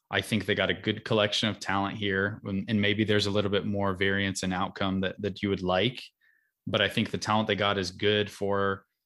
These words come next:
I mean, they're giving up two years of control of Olson. They, they didn't have this contract in place when they traded him, so that's certainly a factor. Um, and I think Joey Estes is an interesting prospect in his own right. I mean, we haven't talked about him too much.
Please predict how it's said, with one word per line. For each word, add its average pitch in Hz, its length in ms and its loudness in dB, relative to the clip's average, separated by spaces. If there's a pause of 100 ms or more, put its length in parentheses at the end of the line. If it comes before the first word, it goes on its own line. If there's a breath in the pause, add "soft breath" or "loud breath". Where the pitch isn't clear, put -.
(500)
I 104 60 -4
mean, 98 140 0
they're 95 80 2
giving 107 280 2
up 101 160 -2
two - 160 0
years 107 320 2
of 98 80 -6
control 107 420 0
of 95 60 0
Olson. 90 580 -2
They, 95 120 0
they 90 200 0
didn't 98 160 2
have 98 160 0
this 95 140 0
contract 92 480 0
in 92 60 0
place 95 260 -2
when 101 60 0
they 95 60 2
traded 90 320 -2
him, 90 180 -2
so 90 120 -4
that's 92 240 0
certainly 95 240 -4
a 92 40 -2
factor. 87 580 -2 (500)
Um, 85 540 -4 (360 soft breath)
and 143 120 4
I 143 60 4
think 151 200 2
Joey 143 220 6
Estes 143 480 2
is 131 140 2
an 135 100 2
interesting 131 400 -2
prospect 127 420 -2
in 113 80 0
his 104 140 -2
own 113 180 0
right. 87 200 -2
I 87 40 -6
mean, 87 140 -4
we 101 80 0
haven't 127 220 2
talked 123 240 0
about 123 100 2
him 113 120 -2
too - 140 -4
much. 104 500 -4